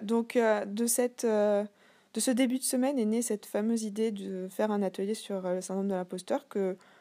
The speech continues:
euh, j'ai bien pris en compte et que je compte bien travailler dessus, euh, aujourd'hui et demain.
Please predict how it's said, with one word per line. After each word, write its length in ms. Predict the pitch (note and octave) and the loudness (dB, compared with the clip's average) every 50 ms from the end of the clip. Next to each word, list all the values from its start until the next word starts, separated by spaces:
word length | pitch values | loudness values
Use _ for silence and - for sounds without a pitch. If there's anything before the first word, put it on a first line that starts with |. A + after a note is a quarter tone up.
| _ _ _ _ - - | _ _ _ _ -8 -4
euh, 360 | F#3 F#3 F#3 F3+ E3+ E3+ F3 F3+ | -2 0 0 0 -2 -2 -4 -6
j'ai 160 | G3 G3 F#3+ | -8 -8 -8
bien 200 | F#3 G3+ A3+ A#3 | -4 -2 0 0
pris 180 | A#3 - - | -2 -2 -4
en 100 | G#3+ G3+ | -4 -4
compte 260 | G3+ - A3+ A#3+ - A#3+ | -4 -4 -6 -6 -6 -6
et 60 | G#3+ | -6
que 460 | - - F#3 F3+ E3+ E3+ E3+ E3 E3+ E3+ | -6 -6 -6 -6 -6 -6 -6 -8 -8 -10
je 140 | F3+ F#3+ F#3+ | -10 -10 -10
compte 200 | F#3+ - F#3 F#3+ | -8 -8 -6 -4
bien 120 | G#3 A3+ | -4 -4
travailler 360 | A#3 - A3+ G#3+ G3+ G3+ G3 | -4 -4 -4 -2 -2 -2 -4
dessus, 320 | G3 - - - A3+ A3 G#3+ | -6 -8 -12 -8 -6 -4 -4
euh, 120 | G3+ F#3+ - | -4 -4 -4
aujourd'hui 400 | - G#3 G#3 G#3 G3+ G3 - G3+ | -6 -6 -4 -4 -4 -4 -6 -6
et 40 | F#3+ | -6
demain. 280 | G3 F#3+ F3+ F#3+ - | -6 -4 -4 -4 -6